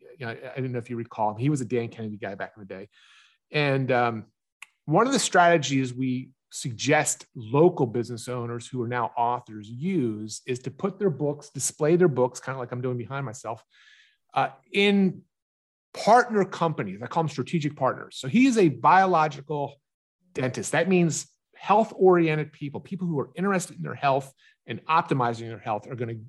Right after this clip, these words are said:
be his ideal patient. So where did he put his, where did he display his shooks? Yoga studios, health food stores, chiropractors. So he, he went out into the local community.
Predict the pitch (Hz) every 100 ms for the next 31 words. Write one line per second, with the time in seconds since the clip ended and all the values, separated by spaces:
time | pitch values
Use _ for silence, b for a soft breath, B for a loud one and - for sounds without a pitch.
0 | - 123 117 107 - 113 104 113 - 117
1 | 107 85 80 _ _ _ _ _ - 151
2 | 170 208 190 180 196 180 156 - 180 214
3 | 196 170 - - 170 147 147 - 143 -
4 | - - - _ _ _ _ - 160 175
5 | 156 - 131 113 107 98 95 - _ _
6 | _ 175 185 180 139 117 - - 110 95
7 | 85 - _ _ _ - 180 165 - 98
8 | 90 - - 135 143 156 151 185 196 196
9 | 160 151 135 131 151 175 - 180 165 180
10 | 196